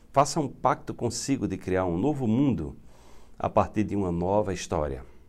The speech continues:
Seja o artesão e a artesã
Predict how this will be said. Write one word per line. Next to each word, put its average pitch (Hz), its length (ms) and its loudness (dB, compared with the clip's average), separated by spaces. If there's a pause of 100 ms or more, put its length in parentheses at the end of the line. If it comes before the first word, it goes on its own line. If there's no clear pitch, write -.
(520)
Seja 82 320 -2
o 82 60 0
artesão 104 640 0 (720)
e 85 160 -2
a 78 60 0
artesã 85 600 -2